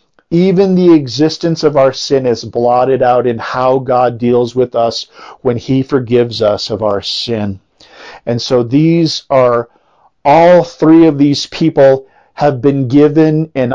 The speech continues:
opportunity in how it is that, that they're going to deal with this.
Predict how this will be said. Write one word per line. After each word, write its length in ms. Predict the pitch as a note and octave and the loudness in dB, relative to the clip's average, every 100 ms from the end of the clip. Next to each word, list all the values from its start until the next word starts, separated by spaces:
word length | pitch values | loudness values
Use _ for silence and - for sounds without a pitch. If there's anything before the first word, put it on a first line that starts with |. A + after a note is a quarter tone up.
| - | -4
opportunity 1500 | C3 C#3+ - D#3 D3 - - - D#3+ D#3+ D3+ A#2+ A2 A2 A2 _ - _ - | -2 -2 0 -2 -2 -10 -8 -2 0 2 0 -2 -2 -2 -4 _ -20 _ -4
in 120 | C3 | -4
how 380 | - - C#3 D3+ | -4 -2 2 4
it 80 | C#3 | 4
is 260 | C3 A2+ | 2 0
that, 280 | A#2+ B2 C#3+ - | -6 -4 -6 -4
that 180 | B2+ | -4
they're 140 | B2+ B2+ | 0 0
going 240 | B2+ B2 | 2 0
to 140 | - A#2+ | -4 -6
deal 280 | A#2+ A#2+ | 0 2
with 160 | A#2+ A#2+ | 2 0
this. 380 | A#2 A#2 - | -4 -4 -8